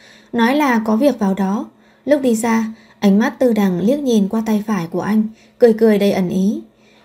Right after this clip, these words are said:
Lúc mới vừa gặp Tần Phóng, trên tay anh đeo nhẫn cưới. Lúc ở Thanh Thành, sau khi cô phân tích chuyện An Mạn với anh không lâu, thì chiếc nhẫn cưới đột nhiên biến mất. Là do nóng giận vứt đi,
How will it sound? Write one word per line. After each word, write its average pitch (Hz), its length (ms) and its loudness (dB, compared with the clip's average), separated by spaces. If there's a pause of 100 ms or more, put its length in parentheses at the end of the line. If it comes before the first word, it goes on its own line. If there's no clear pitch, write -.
(140)
Lúc 302 260 2
mới 233 260 2
vừa 277 180 0
gặp 208 200 -2
Tần 190 240 -2
Phóng, 196 340 -4
trên 247 200 -2
tay 220 140 -2
anh 202 240 0
đeo 208 140 0
nhẫn 214 260 -2
cưới. 220 320 0 (340)
Lúc 370 160 0
ở 247 220 2
Thanh 294 200 -4
Thành, 220 300 -2 (340)
sau 277 260 -2
khi 262 240 0
cô 254 100 4
phân 254 200 -4
tích 320 200 -2
chuyện 220 200 -2
An 220 220 2
Mạn 190 240 -2
với 196 160 -4
anh 233 160 -6
không 247 200 -6
lâu, 254 240 0 (280)
thì 226 200 2
chiếc 277 160 0
nhẫn 240 220 -2
cưới 214 160 0
đột 254 160 0
nhiên 202 200 0
biến 196 220 0
mất. 294 120 -2 (400)
Là 254 180 0
do 302 140 0
nóng 262 300 -2
giận 294 220 0
vứt 196 220 -2
đi, 254 260 0